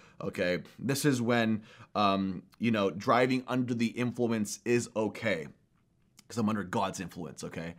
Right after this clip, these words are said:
Just hear me say that. I'm under God's influence. So I'm driving home, having this encounter with God. I'm, like, weeping. I am praying in this new funny language called tongues. I'm getting, a, I'm receiving the baptism,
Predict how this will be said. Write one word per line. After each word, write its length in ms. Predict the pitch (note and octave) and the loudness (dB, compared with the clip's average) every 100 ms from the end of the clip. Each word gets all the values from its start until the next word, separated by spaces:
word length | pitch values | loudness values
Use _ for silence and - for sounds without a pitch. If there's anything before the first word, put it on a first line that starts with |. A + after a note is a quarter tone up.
| - - | -18 -20
Just 140 | D2+ G#2 | -12 -6
hear 80 | |
me 100 | G2 | -6
say 140 | F2 G2 | -4 -4
that. 200 | E2+ D2+ | -4 -6
I'm 140 | E2+ | -8
under 140 | E2+ D#2+ | -8 -10
God's 400 | - E2 E2+ E2+ | -6 -4 -4 -10
influence. 340 | - - - | -12 -14 -2
So 60 | A2+ | 6
I'm 200 | D#3+ D#3 | 6 6
driving 460 | A#2 B2+ D#3+ D#3 | 2 2 2 2
home, 160 | B2+ B2 | 2 2
having 220 | B2 D#3 | 2 0
this 120 | B2+ | -2
encounter 340 | A2+ - C3 B2 | -4 -2 0 0
with 180 | G#2 | -2
God. 320 | F#2 G2 G2 - - - - | -2 0 -2 -4 -16 -20 0
I'm, 200 | B2+ C#3 | 4 4
like, 260 | A2 F2+ - | 2 -2 -4
weeping. 520 | A2 A2+ A2 G#2 G2 | 0 0 2 0 0
I 200 | - C#3+ | -2 2
am 140 | C#3+ A2 | 2 0
praying 420 | - C#3+ C#3+ C3+ | 2 4 4 4
in 100 | A2+ | 0
this 200 | G2+ - | -2 -2
new 440 | A2+ C#3+ C#3 C3+ B2+ - - | 2 4 6 4 2 -12 -20
funny 400 | - E3 D3+ C3 | 4 6 8 6
language 720 | A2+ C3+ C#3+ B2+ B2+ B2 - | 4 4 4 6 4 4 0
called 360 | B2 A2+ A2 - - - | 4 4 4 -4 -20 -16
tongues. 460 | - - C#3 D3 C3 | -4 4 6 6 2
I'm 120 | A2 | 2
getting, 300 | A2 B2 A#2 | 2 2 0
a, 80 | F2 - - | -4 -10 -6
I'm 160 | A2 A#2 | 0 2
receiving 500 | G#2+ - C#3 C3+ C3 | 2 4 4 4 4
the 80 | A2 | 2
baptism, 880 | G#2 G2+ C3+ - D#3 B2+ C3+ C#3+ | 2 4 2 2 2 2 0 -2